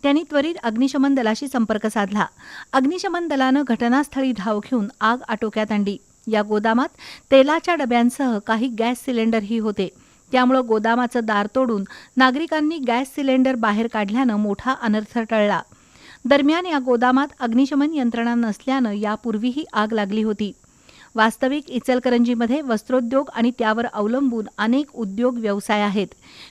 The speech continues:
तिथं अनेक वेळेला आग लागण्या-, रिपीट, तिथं अनेक वेळेला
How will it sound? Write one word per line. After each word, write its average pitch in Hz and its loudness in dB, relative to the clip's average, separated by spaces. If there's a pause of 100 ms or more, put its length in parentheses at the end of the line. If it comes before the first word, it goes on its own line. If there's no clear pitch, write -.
(100)
तिथं 294 2
अनेक 294 2
वेळेला 247 4
आग 247 -2
लागण्या-, 226 -2 (880)
रिपीट, 285 -6 (640)
तिथं 294 -2 (100)
अनेक 294 4
वेळेला 254 0